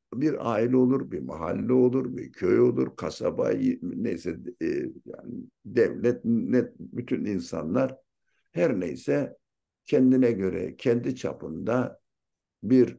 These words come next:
rehber, öğretmen aramak zorunda. Öğretmensizlik söz konusu değil. Önemli olan bu. Yani sen ihtiyacına göre, e, veya şevkine göre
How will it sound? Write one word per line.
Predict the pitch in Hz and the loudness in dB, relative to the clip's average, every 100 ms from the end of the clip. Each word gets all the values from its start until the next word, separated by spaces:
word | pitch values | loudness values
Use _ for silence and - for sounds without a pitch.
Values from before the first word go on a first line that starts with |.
| - | -10
rehber, | 101 120 98 - 117 101 - | 0 0 0 0 0 0 2
öğretmen | 127 110 87 - 104 113 - | 2 2 0 -4 -6 -6 -4
aramak | - 107 85 110 - | -4 -4 -2 -6 -8
zorunda. | - 107 87 80 73 - | -8 -4 -4 -6 -10 -8
Öğretmensizlik | 117 127 131 127 - 123 123 117 - 120 110 95 104 160 - _ _ _ _ _ | 4 6 6 4 0 -2 -2 -4 -6 -6 -4 -4 0 0 0 _ _ _ _ _
söz | - 117 110 | -4 -2 -2
konusu | - 92 85 - 71 | -2 -2 -4 -8 -10
değil. | - 71 - _ | -8 -10 -14 _
Önemli | 127 120 110 107 | 2 2 2 0
olan | 90 92 101 80 | 0 0 -4 -6
bu. | - 90 _ _ _ _ _ _ _ _ _ _ _ 120 | -10 -16 _ _ _ _ _ _ _ _ _ _ _ -2
Yani | 104 101 90 - | 0 0 -2 -4
sen | - 147 143 131 - _ - | -2 2 2 0 -4 _ 2
ihtiyacına | 127 123 123 113 113 113 127 117 | 2 2 2 0 2 0 2 0
göre, | 87 80 90 123 127 _ _ _ _ _ _ _ _ _ _ _ _ _ | 0 0 0 0 -2 _ _ _ _ _ _ _ _ _ _ _ _ _
e, | - 87 98 | -6 -6 -2
veya | 101 110 104 | 2 2 0
şevkine | 107 - - 127 104 95 113 113 117 | -4 -10 -4 -2 -2 -2 0 2 2
göre | 87 - 64 - | 0 -6 -6 -12